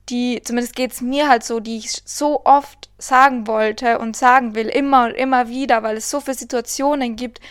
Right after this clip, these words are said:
wo, wo ich einfach das Bedürfnis habe, etwas zu sagen und es dann nicht tue. Und es ist jetzt auch, einerseits, klar, macht's mir krass Angst und ich bin immer noch so in dem,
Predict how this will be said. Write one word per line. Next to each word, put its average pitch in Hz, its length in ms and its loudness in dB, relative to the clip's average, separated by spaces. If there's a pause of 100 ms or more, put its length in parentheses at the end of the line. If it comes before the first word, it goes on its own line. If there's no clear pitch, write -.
(580)
wo, 240 460 4 (280)
wo 262 140 0
ich 262 120 2
einfach 233 200 2
das - 180 -10
Bedürfnis 311 680 -2
habe, 226 240 0
etwas - 280 -10
zu 233 100 -14
sagen 254 420 4
und 220 100 -6
es 220 100 -12
dann 226 140 -4
nicht 220 200 -14
tue. 254 480 -4 (520)
Und 226 480 0 (260)
es 233 180 -8
ist 247 120 -6
jetzt 262 180 0
auch, 240 280 8
einerseits, - 480 2 (120)
klar, 269 320 8
macht's 226 300 -6
mir 226 120 -4
krass 226 260 -6
Angst 254 340 -4
und 226 80 -8
ich 226 120 -14
bin 233 120 -6
immer 254 220 2
noch 240 140 -4
so - 140 -2
in 233 140 0
dem, 226 300 2